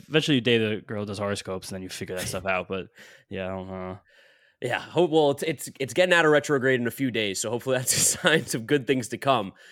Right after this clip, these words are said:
Speaker 2: Just, uh, just bad, bad baseball recently. I really, there's no other way to kinda say it.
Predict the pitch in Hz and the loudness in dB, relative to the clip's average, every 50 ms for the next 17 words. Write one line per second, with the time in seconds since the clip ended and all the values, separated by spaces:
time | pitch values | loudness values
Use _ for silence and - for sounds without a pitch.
0 | - - - _ _ _ - - 180 196 190 175 175 - - 170 160 151 143 135 | -20 -20 -20 _ _ _ -2 2 4 4 4 4 2 0 0 2 4 6 6 6
1 | 123 110 104 98 87 85 _ _ _ _ _ - 147 - - 147 160 170 165 131 | 4 2 0 -2 -4 -6 _ _ _ _ _ -12 -10 -8 -8 -8 -6 -8 -8 -10
2 | _ - 147 175 160 180 190 208 - - 156 123 110 101 98 - - 92 90 85 | _ -8 -8 -4 -2 -2 -2 -2 0 0 0 0 0 -2 -6 -8 -10 -12 -12 -10
3 | 82 87 101 107 123 131 131 131 - - 127 123 117 139 139 143 147 135 131 127 | -8 -8 -6 -2 0 2 0 0 0 -2 -4 -2 0 0 2 2 2 2 2 2
4 | 123 120 113 101 - 131 113 101 - - 117 120 117 107 98 92 - _ | 2 2 0 0 -2 -2 -2 -2 -6 -4 -4 -2 -2 -2 -2 -6 -8 _